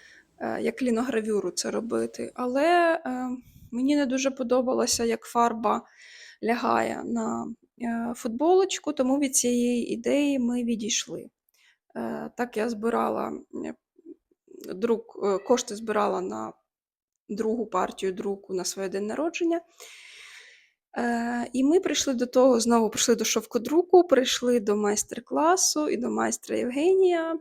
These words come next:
який нам, е, все поетапно з Оленкою розказав. Зараз я на слайді покажу вам,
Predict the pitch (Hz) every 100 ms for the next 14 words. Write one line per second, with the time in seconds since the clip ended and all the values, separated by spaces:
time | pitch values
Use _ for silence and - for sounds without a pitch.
0 | - 262 - 262 285 254 262 269 269 _
1 | _ _ _ _ _ - - 233 226 233
2 | 233 - 262 240 233 247 254 233 - 240
3 | 247 240 233 233 233 - 254 285 359 427
4 | 359 254 240 220 240 - - - - -
5 | _ 247 220 226 220 233 226 220 202 -
6 | - 233 214 214 202 196